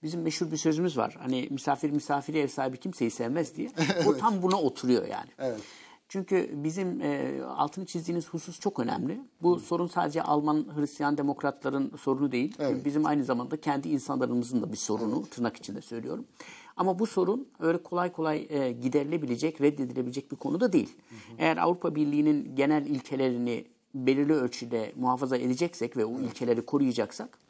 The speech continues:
Speaker 1: oraya, e, üye olan ülkelerin serbest dolaşım hakkını, insanların serbest dolaşım hakkını, çalışma hakkını tanımak zorundasınız. Bununla ilgili konulan rezervlerin belirli bir limiti var. O limitler de aşıldı. Şimdi ileride olası bir Türkiye, e, üyeliği konusunda da bunlar konuşuluyor. İşte tamam Türkiye üye olsun ama serbest dolaşımı işte on yıl erteleyelim vesaire diye.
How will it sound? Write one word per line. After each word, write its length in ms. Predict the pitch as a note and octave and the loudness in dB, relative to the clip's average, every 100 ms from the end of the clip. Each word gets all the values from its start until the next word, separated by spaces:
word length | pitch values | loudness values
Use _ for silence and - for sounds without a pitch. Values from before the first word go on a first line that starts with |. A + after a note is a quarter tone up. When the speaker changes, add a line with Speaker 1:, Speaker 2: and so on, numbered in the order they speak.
| _ _ _ - - _ - | _ _ _ -20 -20 _ 4
Speaker 1:
oraya, 460 | D#3+ D#3+ D3 C#3+ - | 4 6 2 0 -4
e, 220 | C#3 C3 | 2 2
üye 200 | B2 C#3+ | 4 6
olan 300 | D#3 B2+ A#2+ | 6 4 -2
ülkelerin 600 | C3 C3+ - - A#2 F#3+ - _ _ | 2 0 0 0 0 -2 -10 _ _
serbest 420 | - D3 C#3+ C#3+ | 0 0 0 -2
dolaşım 300 | C#3+ C3 D3 | -4 -2 -4
hakkını, 500 | A#2 A#2+ - - A#2 | -2 -2 -2 -6 -4
insanların 520 | B2+ A#2+ B2 B2 A#2 | -4 -4 -2 -2 -2
serbest 440 | A#2 C3 B2 A#2 - | -4 -4 -2 -2 0
dolaşım 300 | A#2+ - A#2 | -2 0 -6
hakkını, 280 | - B2 | -4 -8
çalışma 360 | A#2 C#3 B2+ C3 | -6 -6 -4 -4
hakkını 240 | G#2+ F#3+ | -4 -6
tanımak 320 | G#3+ F3 D#3+ - | 2 4 4 0
zorundasınız. 500 | A2+ G#2 - A#2+ C#3+ | -8 -8 -10 -10 0
Bununla 200 | C#3+ C3+ | 0 2
ilgili 260 | B2+ B2+ | -2 -4
konulan 340 | B2+ C3 B2 A#2 | -2 -2 0 2
rezervlerin 600 | C3 C3 A#2 B2+ F#3+ D#3+ | 2 2 0 -2 0 2
belirli 260 | C#3 C#3+ | 4 4
bir 160 | C#3 - - C#3 | 2 -2 -4 6
limiti 320 | D#3+ D3+ C3 | 6 6 4
var. 120 | F#3+ | 2
O 120 | F3 | 4
limitler 380 | D3 C3 C#3+ C3+ | 4 2 0 0
de 60 | B3 | 0
aşıldı. 420 | D#3 - G#2+ - _ - - - - | -2 -2 -4 -6 _ -20 -20 -20 -20
Şimdi 240 | - D#3+ | -4 2
ileride 440 | D#3 D#3 D#3 D#3 D#3 | 2 4 2 4 2
olası 360 | D3+ D3 D3 | 2 2 0
bir 60 | D3+ | -8
Türkiye, 460 | - D3 - C#3+ C3+ | -8 -16 0 2 2
e, 380 | - - B2+ | -4 -2 -2
üyeliği 360 | B2 C#3 C3+ C#3 | 0 4 6 4
konusunda 520 | C3+ C3 C3 - C#3 | 2 -2 -2 2 2
da 100 | C3 | 2
bunlar 260 | G2 G2+ - | 0 -6 -10
konuşuluyor. 500 | - G2+ - - G#2+ | -10 -12 -12 -12 -12
İşte 160 | - | -8
tamam 240 | A#2 B2+ A2+ | -4 -4 -4
Türkiye 300 | - - B2+ | -8 -2 0
üye 180 | B2+ B2+ | 4 4
olsun 300 | B2 B2 F#3 | 2 -2 -2
ama 160 | C3 | -2
serbest 360 | B2+ B2+ B2+ - | -2 -2 -2 -2
dolaşımı 400 | A#2+ A2 - D3 | -2 -2 -4 -4
işte 180 | - A#2+ | -4 -2
on 160 | C3+ | 2
yıl 180 | A2+ A#2+ | 2 2
erteleyelim 540 | A2 - A3 - G2+ | -2 -6 -6 -6 -8
vesaire 420 | A2+ - A2+ G#2 - | -8 -4 -6 -6 -8
diye. 160 | A3+ | -8